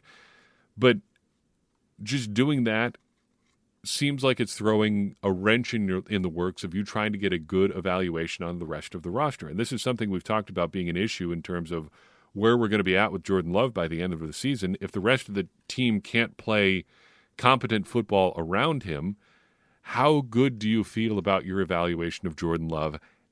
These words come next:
anyway? If you don't know what Jordan Love is because the rest of the team around him is so lousy that you can't, that he can't do anything,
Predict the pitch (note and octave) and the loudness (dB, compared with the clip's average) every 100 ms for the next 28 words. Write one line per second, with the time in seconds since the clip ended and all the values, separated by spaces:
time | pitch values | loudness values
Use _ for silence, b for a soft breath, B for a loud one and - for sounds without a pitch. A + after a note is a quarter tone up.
0 | - C3+ D#3 G2 D2 - - _ _ _ | -4 0 0 -2 -4 -10 -18 _ _ _
1 | _ _ _ _ _ _ _ - A#2+ - | _ _ _ _ _ _ _ 0 0 2
2 | B2 G2 A#2 C3 - F#2+ G#2 B2 A#2 G#2 | -4 2 2 2 0 0 4 4 4 2
3 | G2 G#2 G2+ F#2 F2+ F2 F2 G#2 A2 E2+ | 0 2 2 2 0 -2 0 0 0 -2
4 | D#2+ F2 - A2 A#2 G#2 G#2 F#2+ G2+ - | -4 -6 -4 -2 -2 -2 -2 0 0 -2
5 | F2+ F2 - F#2 E2+ F#2+ A2 F#2 D#2+ - | -10 -8 -4 -2 0 0 0 -2 -4 -4
6 | G2 D#2+ F2+ A2+ G#2+ G2 F2+ F2 F2 - | -4 -2 0 2 0 -2 -2 -6 -8 -4
7 | G#2+ - _ _ _ b b _ - - | -4 -4 _ _ _ b b _ -4 -2
8 | B2+ C3+ G2 D2 F#2 C#3 G#2 D#2 - C#2+ | 0 2 0 0 0 2 2 0 -4 -6
9 | D#2+ | -6